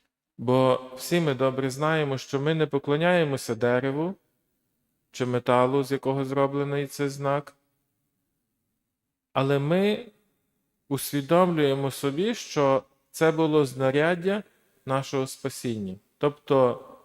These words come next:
через хрест Христос кожного з нас визволив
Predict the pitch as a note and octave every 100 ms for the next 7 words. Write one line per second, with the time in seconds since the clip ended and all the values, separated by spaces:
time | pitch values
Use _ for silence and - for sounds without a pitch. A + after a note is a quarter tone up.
0 | _ _ _ _ _ _ _ _ _ _
1 | _ _ _ _ _ _ - C#3+ C#3 C3+
2 | C3 - - _ _ - C#3 D#3+ G3+ -
3 | - - _ _ _ _ _ _ _ _
4 | _ _ _ C3 A#2+ - D3 D#3+ F3 -
5 | - _ _ _ C#3 C#3+ C#3+ B2+ A#2+ A#2
6 | A#2+ C3 C#3 C#3 - _ _ _ _ A#2
7 | B2+ B2 C#3+ D#3 E3+